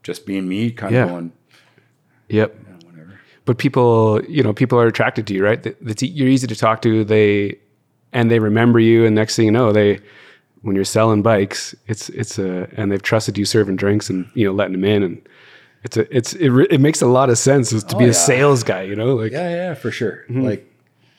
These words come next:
Speaker 1: yeah, it's a blessing and a curse, man.
Speaker 2: Mm-hmm.
Speaker 1: Like,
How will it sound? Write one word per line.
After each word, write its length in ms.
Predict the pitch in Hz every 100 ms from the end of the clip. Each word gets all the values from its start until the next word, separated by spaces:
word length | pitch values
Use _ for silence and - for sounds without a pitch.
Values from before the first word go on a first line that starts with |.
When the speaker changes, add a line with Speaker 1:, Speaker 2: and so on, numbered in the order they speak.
| _ _ _ _ _ _ - - - _ _ _ _ _ -
Speaker 1:
yeah, 520 | 123 117 117 117 113 - - - - - - _ _ _ -
it's 180 | 117 120
a 40 |
blessing 400 | 104 104 - 107
and 100 | 95
a 40 |
curse, 400 | 87 87 80 -
man. 360 | 87 82 85 87
Speaker 2:
Mm-hmm. 140 | 104 104
Speaker 1:
Like, 200 | -